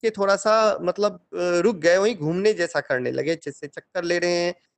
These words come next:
दो चार कदम के अंदर ही। और सारे शिष्य दस कदम दूर रुक गए स्वामी जी के। अब उनको पता था कि जैसे स्वामी जी चल रहे हैं तो कितनी,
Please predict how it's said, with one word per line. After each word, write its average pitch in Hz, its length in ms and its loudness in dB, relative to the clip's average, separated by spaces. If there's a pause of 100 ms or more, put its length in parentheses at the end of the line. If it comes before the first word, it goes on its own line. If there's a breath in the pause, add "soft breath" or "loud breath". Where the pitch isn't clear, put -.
(380)
दो 175 120 -2
चार 180 200 2
कदम 175 280 0
के 165 140 -2
अंदर 143 260 2
ही। 110 180 -12 (420)
और 185 120 0
सारे 220 380 2
शिष्य 277 480 -2
दस 185 520 -4
कदम 226 260 2
दूर 202 180 2
रुक 180 200 0
गए 147 120 2
स्वामी 110 320 -4
जी 110 60 -12
के। - 220 -14
अब 135 100 -6
उनको 180 260 0
पता 233 280 0
था 247 120 -2
कि 240 140 -8
जैसे 202 320 -4
स्वामी 196 360 -2
जी 196 160 -8
चल 190 220 -2
रहे 196 100 2
हैं 190 100 0
तो 196 80 -10
कितनी, 196 400 -8